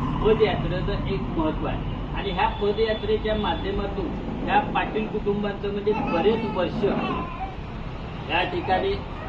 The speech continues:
जेवणाचा, त्याने वासाची व्यवस्था करतात. कालच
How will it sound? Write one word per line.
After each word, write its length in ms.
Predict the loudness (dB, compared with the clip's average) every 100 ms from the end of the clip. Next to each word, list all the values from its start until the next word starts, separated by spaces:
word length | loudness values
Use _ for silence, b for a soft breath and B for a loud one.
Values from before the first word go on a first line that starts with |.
| 0
जेवणाचा, 480 | 2 4 4 2 0
त्याने 220 | 0 -2
वासाची 500 | -2 -2 -2 -2 0
व्यवस्था 360 | 0 0 -4 -4
करतात. 380 | -4 -4 -6 -8 -8 -8 -8 -4 0
कालच 320 | 2 2